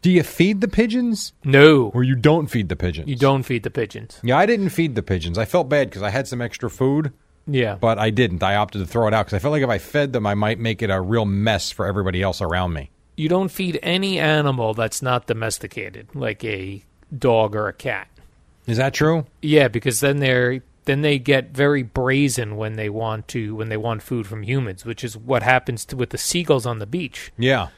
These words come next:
Speaker 1: Well, those
Speaker 2: They
Speaker 1: guys, I mean,
Speaker 2: become
Speaker 1: they'll take the food right out of your hand.
Speaker 2: Right, because too many people feed them. Just like I saw people, there's a, uh, a lake in town here in Bradley Beach,
Speaker 1: Yeah.
Speaker 2: Fletcher Lake it's called, and there are signs everywhere that said, "Do not feed the waterfowl."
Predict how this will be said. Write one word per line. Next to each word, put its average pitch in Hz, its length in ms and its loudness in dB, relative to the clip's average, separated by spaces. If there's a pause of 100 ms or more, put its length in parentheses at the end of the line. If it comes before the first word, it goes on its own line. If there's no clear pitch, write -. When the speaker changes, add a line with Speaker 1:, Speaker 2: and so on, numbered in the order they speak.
(140)
Speaker 1:
Well, 104 120 0
those 120 140 2
Speaker 2:
They 131 80 6
Speaker 1:
guys, - 20 2
I - 40 4
mean, 131 80 2
Speaker 2:
become 135 200 6
Speaker 1:
they'll 131 100 4
take 117 220 2
the 98 80 -4
food 113 180 -2
right 107 160 2
out 104 80 2
of 90 60 -2
your 78 80 -4
hand. 104 300 0
Speaker 2:
Right, 135 240 6 (120)
because 120 480 -2 (200)
too - 120 -2
many 120 200 0
people 120 320 -4
feed 143 240 0
them. - 160 -12 (400)
Just - 180 6
like 185 140 8
I 170 80 8
saw 165 200 4
people, 147 360 0
there's 127 240 2
a, 117 200 0
uh, 110 440 0 (220)
a 113 120 0
lake 120 380 -4
in 147 160 -2
town 147 400 -2
here 151 160 -2
in 139 80 -6
Bradley 147 320 0
Beach, 156 400 -6
Speaker 1:
Yeah. 117 140 2
Speaker 2:
Fletcher 143 200 0
Lake 131 260 -2
it's 143 120 -6
called, 151 260 -4 (460)
and 135 180 2
there 135 120 8
are 123 40 6
signs 139 400 4
everywhere 104 380 0
that 98 160 -6
said, 113 220 -2
"Do 120 120 -4
not 120 240 -2
feed 120 300 -6
the 120 80 -4
waterfowl." 120 880 -2